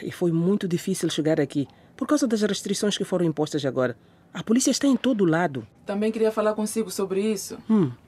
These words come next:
Speaker 2: Em que é que o presidente da Câmara está a pensar? Ouça o que ele escreveu no decreto. "Pelo presente decreto,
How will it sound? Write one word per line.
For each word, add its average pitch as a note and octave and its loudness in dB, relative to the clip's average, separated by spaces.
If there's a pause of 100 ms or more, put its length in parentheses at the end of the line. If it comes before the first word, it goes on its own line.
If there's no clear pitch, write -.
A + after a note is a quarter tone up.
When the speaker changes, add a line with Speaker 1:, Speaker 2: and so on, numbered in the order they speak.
(480)
Speaker 2:
Em C#4 2
que D4+ 0
é D4+ 2
que - -10
o A#3 -4
presidente A#3+ -2
da G#3 2
Câmara B3 0
está B3 -6
a A#3+ -4
pensar? A#3 -2 (600)
Ouça C4+ 0
o - -6
que B3+ 0
ele B3+ 2
escreveu G#3+ 0
no G#3 0
decreto. E3+ -6 (600)
"Pelo A3 4
presente A3+ 2
decreto, G#3 0